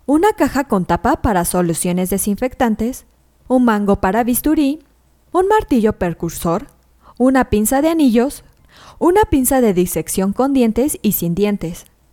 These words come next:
una pinza tipo mosquito de manera opcional,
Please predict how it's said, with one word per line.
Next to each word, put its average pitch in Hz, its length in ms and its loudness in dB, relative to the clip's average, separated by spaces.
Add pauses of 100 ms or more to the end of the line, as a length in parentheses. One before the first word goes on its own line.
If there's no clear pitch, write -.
(200)
una 359 320 2
pinza 247 320 2
tipo 208 280 0
mosquito 226 540 -2
de 254 200 0
manera 190 340 0
opcional, 277 580 0